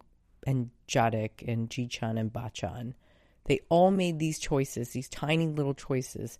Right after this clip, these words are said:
that led to where we are right now. It is a miracle that you are even alive. Say this to yourself.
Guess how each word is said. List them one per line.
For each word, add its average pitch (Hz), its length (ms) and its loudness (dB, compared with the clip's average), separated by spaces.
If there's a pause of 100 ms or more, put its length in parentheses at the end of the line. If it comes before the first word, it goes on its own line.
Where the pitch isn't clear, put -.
(440)
that 127 140 4
led 131 260 0
to 143 100 0
where 120 420 -2
we 127 180 0
are 110 160 0
right 110 240 -6
now. - 340 -10 (380)
It 160 140 6
is 175 160 2
a 180 40 4
miracle 175 640 2
that 156 200 -8
you 151 220 0
are 123 260 -2
even 185 440 0
alive. 127 560 0 (240)
Say 202 260 6
this 147 180 0
to - 120 -2
yourself. 127 400 -4